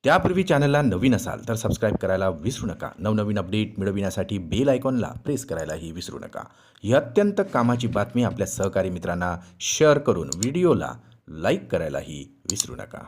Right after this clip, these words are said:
अंगणवाडी सेविका व मदतनीस या पदांच्या नियुक्तीसाठी आता सुधारित अटी आणि शर्तीमध्ये काही सुधारणा करण्यात आलेल्या आहे आणि या सुधारणेबाबत राज्य शासनाचा एक महत्त्वपूर्ण शासन निर्णय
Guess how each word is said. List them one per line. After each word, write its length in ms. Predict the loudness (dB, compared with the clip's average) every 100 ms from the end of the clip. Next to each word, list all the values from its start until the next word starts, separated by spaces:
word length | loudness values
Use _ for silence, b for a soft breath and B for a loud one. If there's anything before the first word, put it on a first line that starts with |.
| -20 _ _ _ _
अंगणवाडी 400 | 2 6 8 8
सेविका 520 | 6 4 4 4 2 0
व 140 | 0
मदतनीस 540 | 0 2 0 0 -2 0
या 160 | 0
पदांच्या 440 | 2 2 0 0 -2
नियुक्तीसाठी 560 | -2 -4 -4 -4 0
आता 220 | 0 2 0
सुधारित 520 | -2 -4 0 0 0 -4
अटी 200 | -6 -4
आणि 220 | -4 -2
शर्तीमध्ये 640 | -4 -2 -2 0 0 2 0
काही 300 | -2 -2 -2
सुधारणा 520 | -2 -4 -2 0 0
करण्यात 400 | 0 -2 0 0 -2
आलेल्या 300 | -6 -6 -6
आहे 100 | -6
आणि 140 | -4 -2
या 120 | -2
सुधारणेबाबत 1120 | -2 -2 -2 -2 -2 0 0 0 -6 -20 -8
राज्य 460 | -2 0 0 0 0
शासनाचा 800 | 2 2 2 2 2 2 0 0
एक 220 | -2 -4
महत्त्वपूर्ण 680 | -2 -2 -2 -4 -4 -2 -2 -2 B B
शासन 480 | -6 0 2 4 8
निर्णय 340 | 8 6 2